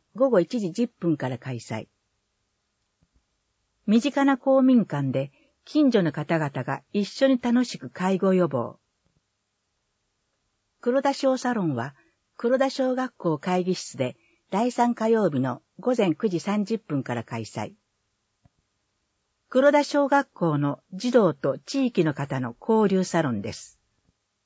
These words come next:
それぞれのサロンの写真が添えられています。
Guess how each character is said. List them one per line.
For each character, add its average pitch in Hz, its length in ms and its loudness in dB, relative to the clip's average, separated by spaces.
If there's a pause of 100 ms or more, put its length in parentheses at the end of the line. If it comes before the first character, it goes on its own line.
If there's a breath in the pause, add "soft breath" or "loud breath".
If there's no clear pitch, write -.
(580)
そ - 260 -4
れ 320 120 4
ぞ 311 120 4
れ 254 120 2
の 165 140 0
サ 240 180 0
ロ 214 100 2
ン 147 140 -2
の 143 80 -4
写 147 160 -6
真 202 260 -2
が 190 120 0
添 175 240 2
え 175 40 2
ら 170 120 0
れ 156 100 -2
て 151 100 -8
い 139 120 -2
ま 131 140 -4
す。 - 300 -20